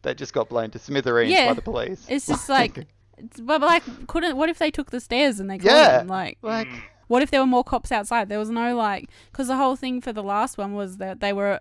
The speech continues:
Speaker 2: isolated. They're in the room alone. They, he tricked everyone, like,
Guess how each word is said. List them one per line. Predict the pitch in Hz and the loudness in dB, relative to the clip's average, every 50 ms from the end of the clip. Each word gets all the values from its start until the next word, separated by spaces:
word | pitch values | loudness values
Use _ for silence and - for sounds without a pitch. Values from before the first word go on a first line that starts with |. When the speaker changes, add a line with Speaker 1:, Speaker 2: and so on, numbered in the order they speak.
| - _ - | -6 _ -2
Speaker 2:
isolated. | 196 208 220 - - 214 196 190 185 190 190 190 185 | -2 -2 -2 -2 -4 -6 -4 -4 -4 -4 -6 -8 -8
They're | 190 190 185 | -8 -6 -6
in | 196 214 208 | -6 -6 -6
the | 196 185 | -6 -6
room | 208 208 208 196 | -6 -6 -6 -6
alone. | 190 185 190 202 208 202 196 185 185 | -6 -6 -4 -4 -4 -4 -4 -8 -8
They, | 180 180 180 180 - _ _ _ _ | -10 -10 -10 -12 -14 _ _ _ _
he | - - 247 233 226 | -8 -4 -4 -4 -4
tricked | 196 - - 247 247 - - - - - | -4 -6 -4 -4 -4 -4 -6 -12 -4 0
everyone, | 202 226 233 220 233 233 226 208 185 196 196 175 165 160 175 185 - - _ _ _ _ _ - - | 0 0 0 0 -2 -2 -2 -4 -4 -4 -4 -4 -4 -6 -10 -14 -14 -18 _ _ _ _ _ -12 -6
like, | - 202 175 - - | -4 -2 -2 -4 -6